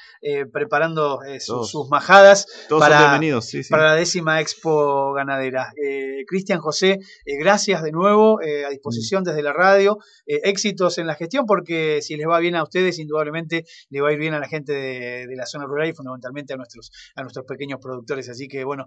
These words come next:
Speaker 1: eh, abracen todos esos proyectos que tienen y, y que se puedan ir cumpliendo, ¿no?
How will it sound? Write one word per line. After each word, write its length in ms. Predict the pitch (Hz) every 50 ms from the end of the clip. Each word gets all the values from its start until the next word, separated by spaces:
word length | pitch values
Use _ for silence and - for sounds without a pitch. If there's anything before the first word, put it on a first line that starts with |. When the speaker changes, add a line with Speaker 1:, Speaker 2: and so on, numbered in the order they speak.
| _ - _ _ _ -
Speaker 1:
eh, 100 | 135 135
abracen 380 | 135 139 160 175 170 - 170 156
todos 240 | 180 170 165 156 170
esos 180 | 175 170 165
proyectos 420 | - 156 156 151 170 170 165 170 147
que 120 | 151 147
tienen 260 | 143 160 175 180 170
y, 140 | 156 143 127 - - - -
y 120 | _ 147 127
que 80 | 135
se 100 | 123 143
puedan 220 | 131 135 147 147 147
ir 80 | 143
cumpliendo, 500 | 147 147 131 131 147 139 135 123 127 127
¿no? 180 | 139 151 -